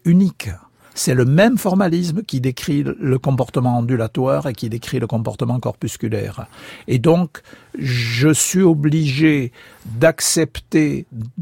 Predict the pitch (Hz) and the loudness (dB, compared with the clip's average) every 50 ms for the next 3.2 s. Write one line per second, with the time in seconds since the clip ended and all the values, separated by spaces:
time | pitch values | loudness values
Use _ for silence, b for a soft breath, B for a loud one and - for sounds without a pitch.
0 | - - - 185 135 135 139 135 127 - - - - 123 117 117 120 120 104 110 | -10 -4 0 0 0 0 -2 -4 -6 -8 -12 -12 -10 -8 -4 -2 -2 -2 -2 -2
1 | 120 135 160 160 156 151 147 139 135 127 120 113 117 113 127 131 123 - - 175 | -2 0 0 2 2 2 0 0 -2 -4 -4 -6 -4 -2 -2 -2 0 0 0 0
2 | 151 - 135 120 113 110 - 165 170 143 - 151 135 127 123 - - - 131 139 | 2 2 0 0 0 -2 -2 -2 -2 0 -2 -2 -2 -2 -4 -6 -6 -6 -4 -4
3 | 147 175 226 | -4 -4 -4